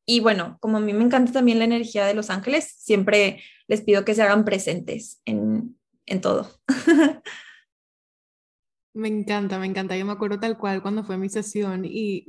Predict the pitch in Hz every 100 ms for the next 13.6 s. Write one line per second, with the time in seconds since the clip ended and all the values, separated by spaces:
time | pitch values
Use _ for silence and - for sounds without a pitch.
0 | - 208 202 202 240 226 190 196 196 220
1 | 214 233 226 226 233 226 196 185 190 208
2 | 196 185 190 214 208 _ _ _ _ -
3 | 247 226 233 220 269 254 - 226 226 226
4 | - 202 - 254 247 - 214 185 170 -
5 | 202 208 226 233 - _ _ 214 208 208
6 | 202 202 226 214 190 196 202 214 202 190
7 | 190 220 220 196 185 - 190 190 202 196
8 | 196 208 - 220 226 - 208 190 190 -
9 | _ _ _ _ 202 196 196 202 185 185
10 | 196 202 190 196 214 - - 220 208 -
11 | - - 214 208 202 208 240 185 - 202
12 | 202 214 226 214 185 180 190 202 - 208
13 | 196 196 208 196 180 -